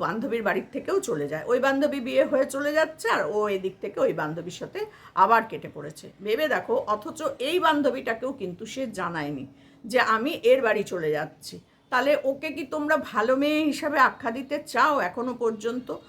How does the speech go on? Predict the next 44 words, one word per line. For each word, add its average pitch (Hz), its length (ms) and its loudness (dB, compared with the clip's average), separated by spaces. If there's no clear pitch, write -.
বা 294 140 8
বাচ্চা 302 420 4
মেয়ে 302 180 0
ভুল 285 240 -4
করেছে 294 380 -2
বলতে 269 320 -2
পারো? 269 360 2
আমরা 277 300 4
কেউ 277 280 0
বলতে 196 340 0
পারি 147 280 -2
না, 123 120 -10
কেউ 359 220 0
পারি 202 260 4
না, 147 140 -8
কারণ 277 200 2
এই 320 180 -4
রকম 359 380 0
ভুল 311 340 0
কেউ 294 180 0
জেনে 262 340 2
বুঝে, 302 300 -2
জেনে 240 240 0
বুঝে 262 260 -2
বারবার 196 420 0
করে 139 300 -6
না, 123 120 -10
তাই 285 140 0
না? 415 120 0
একবার 233 420 4
তোমাদের 285 260 4
বাড়ি 277 160 2
থেকে 294 220 -4
চলে 247 260 -2
গেল, 240 180 2
সেটা 196 360 -4
ভুল, 208 280 -4
আবার 240 300 6
তার 302 140 4
বান্ধবীর 254 480 0
বাড়িতে 269 340 0
গিয়ে 269 220 -4
থাকলো, 247 520 -4
সেখান 285 340 -2